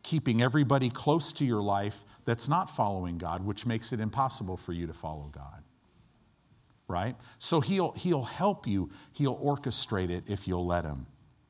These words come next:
See, the problem is here, people are trying to understand God and know God with their natural mind. They're trying to perceive him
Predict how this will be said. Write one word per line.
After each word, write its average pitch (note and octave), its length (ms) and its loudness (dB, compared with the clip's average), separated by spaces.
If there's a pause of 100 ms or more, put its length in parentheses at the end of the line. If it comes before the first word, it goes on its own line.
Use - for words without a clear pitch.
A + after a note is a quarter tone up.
(1160)
See, D#3 400 6
the A#2+ 160 2
problem D#3+ 600 2
is G#2+ 260 4
here, D#2+ 440 0 (1500)
people E3 400 2
are A#2 160 2
trying C3+ 600 -2
to - 260 -6
understand G#2 960 0
God D#2+ 500 -2 (760)
and G#2 300 2
know B2+ 260 6
God D#2 580 -2 (400)
with G#2 280 -2
their F#2 180 -2
natural G#2+ 600 -2
mind. E2 600 -4 (640)
They're C3 120 6
trying D#3+ 420 4
to C3 80 4
perceive G3+ 760 6
him F2 460 0